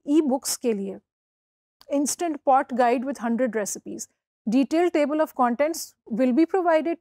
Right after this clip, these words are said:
Please only apply if you are passionate about cooking and writing on healthy diets। तो वो table of contents तो आपको दे देंगे, लेकिन आपको इतना है कि इंटरेस्ट होना चाहिए कुकिंग में और रेसिपी बुक आपने उनके लिए ई बुक एक तैयार करनी है।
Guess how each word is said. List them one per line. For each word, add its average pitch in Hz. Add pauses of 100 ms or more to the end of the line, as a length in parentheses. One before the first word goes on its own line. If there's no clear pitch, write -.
Please 311
only 294
apply 269
if -
you 262
are 254
passionate 285
about 269 (100)
cooking 277 (380)
and 233
writing 240
on 247
healthy 208
diets। - (400)
तो 269
वो 277
table 277
of 349
contents 277
तो 294
आपको 254
दे 226
देंगे, 330
लेकिन 294
आपको 240
इतना 262
है 269
कि 294
इंटरेस्ट 262
होना 277
चाहिए 254
कुकिंग 247
में 247
और 240
रेसिपी 220
बुक 233
आपने 226
उनके 233
लिए 262
ई 269
बुक 233
एक 220
तैयार -
करनी -
है। -